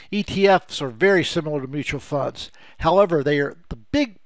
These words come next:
important point to remember is they're listed on the exchanges and they trade through the whole day, just like an ordinary stock. When you trade w-, uh, in a mutual fund, they settle at the end of the day. The E T Fs allow you to trade throughout the course of the day.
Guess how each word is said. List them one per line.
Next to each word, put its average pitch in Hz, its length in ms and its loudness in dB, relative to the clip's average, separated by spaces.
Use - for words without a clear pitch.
important 170 540 0
point 185 260 -6
to 151 80 -8
remember 143 520 -2
is 127 240 -8
they're 135 120 -6
listed 196 380 0
on 196 160 2
the 196 100 -4
exchanges 151 760 -4
and 151 120 -4
they 151 100 0
trade 185 340 0
through 156 400 -4
the 151 80 -4
whole 180 240 2
day, 165 340 6
just 135 220 -2
like 165 160 4
an 151 100 -6
ordinary 147 420 -4
stock. 151 500 2
When 151 140 -8
you 151 120 -6
trade 202 320 0
w-, 190 260 -8
uh, 151 240 -2
in 156 120 -4
a 156 60 -4
mutual 175 360 -4
fund, 185 420 2
they 156 140 0
settle 170 340 2
at - 100 -4
the 151 140 -4
end 156 120 -2
of 151 100 -2
the 139 100 -4
day. 143 360 2
The 160 140 -8
E 196 140 -4
T 180 240 0
Fs - 180 0
allow 151 260 6
you 160 140 0
to 143 120 -6
trade 151 360 -4
throughout 156 320 2
the 156 60 -8
course 143 320 -8
of 117 80 -16
the 131 100 -8
day. 127 320 -2